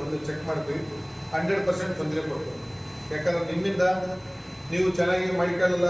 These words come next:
ನೀವು ಚೆನ್ನಾಗಿಲ್ಲ ಅಂತಂದ್ರೆ ನಿಮ್ಮ ಸಂಬಂಧ ನಮ್ಮ ಸರ್ಕಾರಕ್ಕೆ ಕೆಟ್ಟ ಹೆಸರು ಬರುತ್ತಾ, ಊರಿಗೆ ಕೆಟ್ಟ ಹೆಸರು ಬರುತ್ತಾ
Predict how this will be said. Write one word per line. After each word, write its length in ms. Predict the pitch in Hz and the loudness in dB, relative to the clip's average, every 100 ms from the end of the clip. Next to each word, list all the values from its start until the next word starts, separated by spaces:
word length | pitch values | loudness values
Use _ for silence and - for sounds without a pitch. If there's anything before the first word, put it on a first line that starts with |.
| 175 | 4
ನೀವು 180 | 170 180 | 4 4
ಚೆನ್ನಾಗಿಲ್ಲ 480 | 170 175 180 175 175 | 4 2 4 2 2
ಅಂತಂದ್ರೆ 340 | 175 175 180 165 | 2 2 2 2
ನಿಮ್ಮ 120 | 185 | 2
ಸಂಬಂಧ 340 | 185 185 180 175 | 2 2 2 4
ನಮ್ಮ 280 | 180 175 160 | 2 2 0
ಸರ್ಕಾರಕ್ಕೆ 500 | 165 156 180 175 175 | -2 2 4 4 2
ಕೆಟ್ಟ 160 | 175 170 | 0 0
ಹೆಸರು 240 | 170 160 170 | 0 0 0
ಬರುತ್ತಾ, 320 | 165 170 175 180 - - - - 165 | 0 2 0 0 -6 -10 -10 -2 2
ಊರಿಗೆ 280 | 196 190 | 2 2
ಕೆಟ್ಟ 200 | 180 - | 2 2
ಹೆಸರು 220 | 180 - 180 | 2 4 4
ಬರುತ್ತಾ 300 | 131 - | 4 2